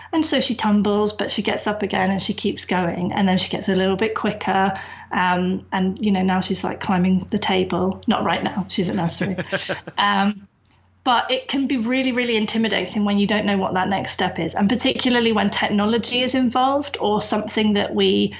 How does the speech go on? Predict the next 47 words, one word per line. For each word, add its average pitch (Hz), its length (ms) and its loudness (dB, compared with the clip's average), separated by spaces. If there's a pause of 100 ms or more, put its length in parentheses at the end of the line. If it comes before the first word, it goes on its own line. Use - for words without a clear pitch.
(160)
don't 196 200 2
understand 214 880 0 (200)
or 196 320 0
an 180 260 0
industry 247 580 2
like - 240 -4
publishing 247 580 -2
that - 140 -4
we 247 80 2
might 240 200 2
not 233 140 0
understand, 240 720 0 (340)
it 233 140 -2
can 220 180 2
feel 240 300 0
like, 202 420 0 (380)
"Oh, 208 140 2
that's 202 200 -2
the 214 140 0
end 190 160 0
of 165 80 -8
the 196 80 -2
line. 190 380 0 (100)
We 208 80 -2
can't 208 260 -2
make 185 300 -4
any 196 100 0
more 185 160 2
progress 185 480 -2
with 175 120 -6
that - 180 -4
goal. 175 180 2
We 180 80 2
just 165 220 -4
have - 160 -6
to - 80 -6
stop." - 420 -4 (480)
We 240 120 2
still 247 260 2
want 226 340 2
it, 196 340 0 (140)
but 196 140 -2
we 196 80 -2
can't 190 300 -2
go 190 100 -2
any 180 180 -2
further. - 540 -2